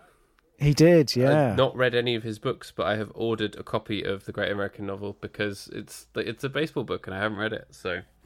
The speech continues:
Speaker 2: there you go.
Speaker 1: Oh, there we go. I, I've read a couple of Philip Roth books. Uh, he, he's one of those people where,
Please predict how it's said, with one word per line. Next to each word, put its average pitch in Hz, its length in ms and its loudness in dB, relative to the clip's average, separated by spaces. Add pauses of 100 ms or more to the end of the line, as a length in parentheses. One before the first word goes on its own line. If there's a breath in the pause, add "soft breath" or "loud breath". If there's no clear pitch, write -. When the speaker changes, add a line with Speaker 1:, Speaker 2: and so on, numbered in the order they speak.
(320)
Speaker 2:
there - 120 -12
you - 60 -12
go. 107 200 -4 (580)
Speaker 1:
Oh, 123 260 2
there 117 140 0
we 104 100 -6
go. - 140 -16 (640)
I, 185 240 2
I've 196 100 2
read 240 120 6
a - 40 4
couple 156 260 2
of 107 80 -6
Philip 101 200 -8
Roth 95 220 -12
books. - 560 -14 (180)
Uh, 151 180 2 (500)
he, 170 340 4
he's 151 240 4
one 175 140 6
of 165 80 4
those 160 160 6
people 123 400 2
where, 104 420 -2